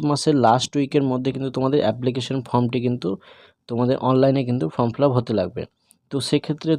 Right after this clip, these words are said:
তোমাদের অফলাইনে কিন্তু ফর্ম ফিল আপ হবে না এবছর, তো তোমাদের অনলাইনে পুরো প্রসেসটি হবে। তো অনলাইনে ফর্ম ফিল আপটি করার জন্য তোমাদের এখনও অবধি কোনো ধরনের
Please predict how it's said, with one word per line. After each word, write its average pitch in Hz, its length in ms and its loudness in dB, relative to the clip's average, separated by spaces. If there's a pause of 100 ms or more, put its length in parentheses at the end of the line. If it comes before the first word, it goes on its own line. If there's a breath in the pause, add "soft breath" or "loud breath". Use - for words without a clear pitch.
তোমাদের 143 240 2 (160)
অফলাইনে 147 400 2
কিন্তু 139 300 0
ফর্ম 123 180 0
ফিল 131 160 2
আপ 131 120 2
হবে 117 200 4
না 131 120 2
এবছর, 135 280 -2 (400 loud breath)
তো - 80 -10 (100)
তোমাদের 143 260 2 (120)
অনলাইনে 143 480 6
পুরো 139 220 2
প্রসেসটি 127 560 -2
হবে। - 160 -4 (100)
তো 120 80 -4 (260)
অনলাইনে 151 440 4 (160)
ফর্ম 139 200 2
ফিল 151 140 2
আপটি 151 200 0 (100)
করার 135 220 2
জন্য 143 120 2 (140)
তোমাদের 127 280 0 (100)
এখনও 135 260 0
অবধি 135 300 0
কোনো 131 160 0 (480 loud breath)
ধরনের 135 360 0